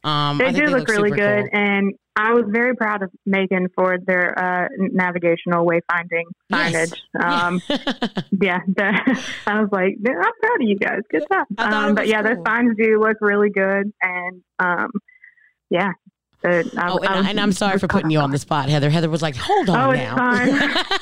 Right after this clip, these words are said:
Speaker 1: <laughs>
Speaker 2: I'm, I'm just, you know,
Speaker 1: She's like,
Speaker 2: letting it
Speaker 1: "What you
Speaker 2: turn
Speaker 1: will
Speaker 2: purple.
Speaker 1: not
Speaker 2: It's
Speaker 1: have me
Speaker 2: fine.
Speaker 1: do is negatively talk any business." And that was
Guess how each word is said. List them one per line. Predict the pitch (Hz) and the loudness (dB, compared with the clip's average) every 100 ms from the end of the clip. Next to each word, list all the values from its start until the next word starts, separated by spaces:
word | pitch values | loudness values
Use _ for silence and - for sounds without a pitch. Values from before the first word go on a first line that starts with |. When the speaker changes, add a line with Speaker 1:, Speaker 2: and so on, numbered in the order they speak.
| 440 | -2
Speaker 1:
<laughs> | 262 240 240 | 0 2 2
Speaker 2:
I'm, | 233 208 | 2 0
I'm | 233 247 | 0 2
just, | 240 254 - | 2 -2 -4
you | 233 233 | 0 2
know, | 208 208 202 | 2 0 -2
Speaker 1:
She's | - | -2
like, | 196 | -2
Speaker 2:
letting | 208 185 | 0 0
it | |
Speaker 1:
"What | - | -2
you | 202 | 0
Speaker 2:
turn | 185 | 0
Speaker 1:
will | 202 | 0
Speaker 2:
purple. | - 226 | 0 0
Speaker 1:
not | 190 | 0
Speaker 2:
It's | 220 | 0
Speaker 1:
have | 202 | 0
me | - | -2
Speaker 2:
fine. | - | 0
Speaker 1:
do | 196 | 0
is | 180 143 | -2 0
negatively | 175 190 175 160 175 | -2 0 -2 -2 -2
talk | - 151 151 - | -2 -4 -4 -2
any | 190 170 | 0 0
business." | 156 160 139 143 | 0 0 0 -4
And | 165 175 | -2 -2
that | 170 147 | -4 -4
was | 165 | -8